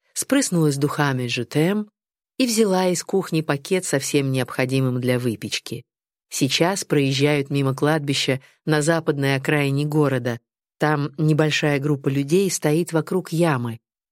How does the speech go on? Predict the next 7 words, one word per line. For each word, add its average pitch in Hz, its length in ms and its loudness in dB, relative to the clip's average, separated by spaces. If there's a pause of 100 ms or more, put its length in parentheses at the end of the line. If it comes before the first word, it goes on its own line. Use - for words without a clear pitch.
(140)
а 160 80 2
неподалеку — 175 840 0 (220)
еврейское 151 680 2
кладбище, 127 640 -2 (260)
где 165 160 4
очень 170 300 0
скоро... 170 580 0